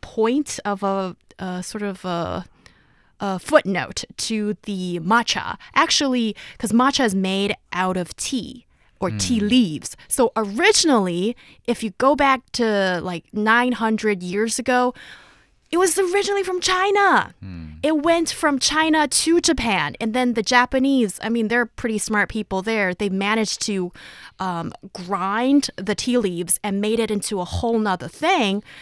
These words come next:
Speaker 1: And it's called matcha. But now you're seeing that, you know, the, the Chinese people have managed to, um, to, to do something remarkable about it as well. So, guys, many of these agricultural and culinary products are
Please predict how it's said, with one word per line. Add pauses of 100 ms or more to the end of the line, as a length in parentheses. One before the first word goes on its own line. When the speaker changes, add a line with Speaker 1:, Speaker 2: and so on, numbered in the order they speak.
(240)
Speaker 1:
And
it's
called
matcha.
But
now
you're
seeing
that,
you
know, (220)
the,
the
Chinese
people
have
managed
to,
um, (760)
to,
to
do
something
remarkable
about
it (140)
as
well. (240)
So,
guys, (180)
many
of
these
agricultural
and
culinary
products
are